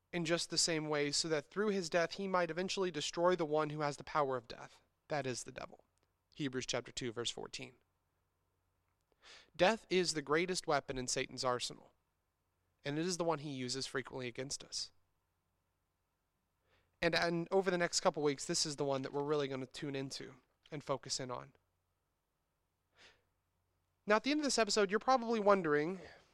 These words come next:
what can we do against a force who has power of nations and kingdoms, who has power of illnesses and natural disasters and even death? How can we stand against such a powerful force?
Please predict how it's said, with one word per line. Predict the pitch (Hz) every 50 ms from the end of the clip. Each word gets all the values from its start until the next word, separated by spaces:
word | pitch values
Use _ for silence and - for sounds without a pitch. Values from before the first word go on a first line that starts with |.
| _ _ _ _ _ _ _ -
what | 165 202 247 254 -
can | - 240 226
we | 226 226
do | 190 185 208 190 160
against | 147 147 156 156 - - 160
a |
force | 147 - - 165 147 127 127 - - -
who | 175 156
has | 147 165 165 160 160 151 -
power | - - - 185 190 190 185 180 170
of | - 165 170 160 143
nations | 156 156 165 185 - - 190 175 160 -
and | 165 160
kingdoms, | - 170 160 156 139 139 127 123 135 - - - - - - _ _ _ _ _ _ _ _ _ _ _ - - - _
who | - 220 220 202
has | 190 196 196 190 175 -
power | - - 196 202 208 202 196 196 180
of | 175 160 -
illnesses | 190 196 214 208 196 185 - - 190 180 -
and | - 175 165
natural | 165 160 165 170 - 175
disasters | 160 156 151 156 156 156 - - 165 156 151 151
and | - 160 165
even | 160 165 156 160 151 143
death? | 143 143 139 135 - - - - - -
How | - - 262 262
can | - - 240 208 190
we | 202 226 233
stand | 220 - - - 214 214 202 180
against | 156 151 202 196 175 156 -
such | 190 180 -
a | 175
powerful | - - - 175 175 175 175 160 - - 165
force? | - - 147 143 - - - - - -